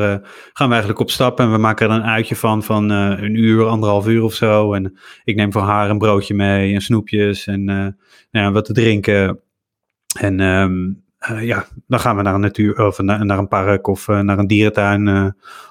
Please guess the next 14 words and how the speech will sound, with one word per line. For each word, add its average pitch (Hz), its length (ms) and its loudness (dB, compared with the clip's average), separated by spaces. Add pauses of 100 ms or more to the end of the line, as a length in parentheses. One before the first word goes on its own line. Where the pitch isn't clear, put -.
of 107 120 -12
een, 98 160 0
eh, 92 220 -4
niet 98 220 -6
een 101 80 -2
dierentuin, 101 500 -2
maar 98 220 -6
een, 98 220 -6
eh, 98 460 -10
een 104 120 -6
kinderboerderij 101 600 2
of 101 100 -2
zo, 98 420 2
eh. 95 140 0